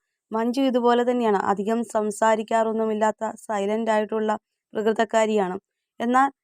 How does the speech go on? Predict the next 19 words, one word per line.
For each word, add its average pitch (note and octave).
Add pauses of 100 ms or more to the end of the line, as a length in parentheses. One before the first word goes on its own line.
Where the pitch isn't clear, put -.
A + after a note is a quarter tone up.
(200)
മകൾ A3+ (280)
മഹാലക്ഷ്മി B3 (120)
നേരെ A3
തിരിച്ചാണ്. G#3+
കാവ്യയെ G3+
പോലെ G#3+ (400)
എല്ലാവരോടും G#3+
സംസാരിച്ച് G#3
കുസൃതി G3+
കാണിച്ച് G3+ (440)
കുറുമ്പിയായിട്ട് G#3+
നടക്കുന്ന G#3 (120)
ഒരു A3
പെൺകുട്ടിയാണ് G3+ (120)
മഹാലക്ഷ്മി G3+
എന്നും G3+ (380)
പറയാറുണ്ട്. F#3+ (1300)
ആരെയും C4+
കുറിച്ചും C#4+